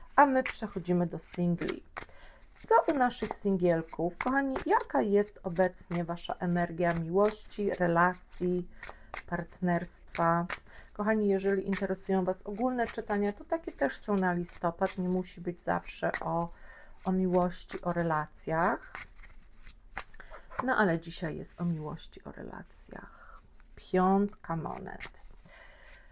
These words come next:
Czy coś trzyma Was tutaj w przeszłości? Coś, ktoś? No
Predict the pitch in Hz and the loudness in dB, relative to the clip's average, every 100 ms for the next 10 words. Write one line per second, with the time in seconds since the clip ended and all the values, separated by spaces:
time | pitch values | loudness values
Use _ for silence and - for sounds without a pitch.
0 | - - - - 262 262 - - 233 190 | -6 -6 -12 -2 0 2 2 4 8 8
1 | 170 - 165 165 156 - - 160 - 151 | 6 2 -8 -8 -8 -10 -10 -8 -2 0
2 | - - - - - - - 165 - - | -2 -4 -6 -4 -6 -10 -12 -14 -14 -16
3 | - - - 208 247 240 - - - - | -16 -8 2 4 4 -2 -10 -14 -14 -4
4 | 175 196 214 - - - - - - - | 0 0 -2 -6 -12 -14 -16 -20 -20 -20
5 | - - - - - - - - - - | -20 -20 -18 -18 -18 -20 -20 -20 -20 -20
6 | - - - - - - - 196 | -20 -20 -20 -20 -20 -20 -4 0